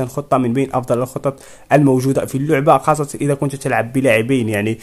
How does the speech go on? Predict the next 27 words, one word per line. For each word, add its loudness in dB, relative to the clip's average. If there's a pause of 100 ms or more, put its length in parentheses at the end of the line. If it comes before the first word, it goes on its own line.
(260)
آه، 4
ارتكاز 0
دي -2
إم 0
إف. 4 (380)
وتبقى 0
الخطة -2
مثلًا، -2
آه، 2
يمكنك -4
الاعتماد -6
على 0
ميسي 0 (320)
كمهاجم 2
ثاني 2
خلف -2
هالاند 0
مباشرة، 0 (280)
ثم 0
تلعب -2
على 2
الأطراف 2
هنا، 0 (120)
آه، 2
يعني 2
كرات 0
عرضية. 2